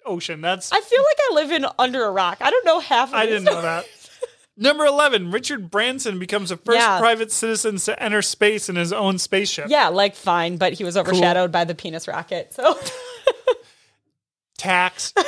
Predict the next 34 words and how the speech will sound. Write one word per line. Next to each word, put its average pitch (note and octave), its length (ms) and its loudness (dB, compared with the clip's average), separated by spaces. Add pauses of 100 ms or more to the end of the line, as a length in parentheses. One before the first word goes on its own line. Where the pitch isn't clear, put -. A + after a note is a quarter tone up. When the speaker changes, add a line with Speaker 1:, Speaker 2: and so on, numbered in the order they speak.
Speaker 1:
Jeff A#4 380 2
Speaker 2:
<laughs> - 40 4 (140)
Speaker 1:
Bezos. D#3+ 800 -2 (180)
Like, G#3 340 2 (1200)
tax G#3+ 420 2
him. D3+ 360 -8
Speaker 2:
Individually, A3+ 540 -2
just A3+ 220 2
Speaker 1:
If, - 80 4
Speaker 2:
him. - 280 -2
Speaker 1:
if B3+ 220 0
you C4+ 100 -2
can C4+ 440 -4
launch A#3 380 4 (120)
a G3 60 -2
penis B3+ 600 -4
rocket G3 380 2
into F3+ 180 -4
space, D#3+ 760 0
you F#3+ 160 -8
can F#3+ 160 -6
pay F#3+ 200 -2
more. E3 360 -2 (420)
Speaker 2:
Taxes. A#3+ 600 0 (800)
Speaker 1:
Twelve, B3 440 2
astronomers C#4+ 600 0
see A#3 180 -8
light G3+ 340 0
coming C#4 360 -4
from G#3+ 180 0
behind A#3 420 -2
a G3+ 40 -2
black F#3+ 380 0
hole. D4+ 400 -2